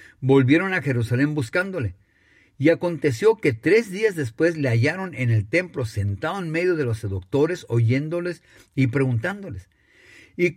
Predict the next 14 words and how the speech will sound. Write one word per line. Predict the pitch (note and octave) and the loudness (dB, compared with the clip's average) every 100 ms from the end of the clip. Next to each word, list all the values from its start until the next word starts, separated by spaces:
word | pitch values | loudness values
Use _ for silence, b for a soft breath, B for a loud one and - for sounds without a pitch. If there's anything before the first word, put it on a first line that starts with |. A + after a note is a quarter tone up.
| _ - | _ 4
todos | A3 A#3+ B3 | 6 8 6
los | G#3 - | 2 0
que | E3+ | 2
le | C#3+ | 4
oían | B2+ E3 A3 G3 A#2+ | 4 2 2 -2 -4
se | - D3+ | -2 0
admiraban | C#3 B2+ B2+ D#3+ F#3 F#3 | 2 0 0 0 -4 -4
de | C3+ | -4
su | A#2 D3 | -4 -2
inteligencia | B2 A2 B2+ A#2 - D3 E3 D#3+ D#3+ | -2 0 0 0 0 -2 -2 -4 -2
y | |
de | A#2+ | -2
sus | A2 C3 G#2+ | -2 -2 -2
respuestas. | A2 - - G3 - C3 | -2 -4 -4 -4 -2 -6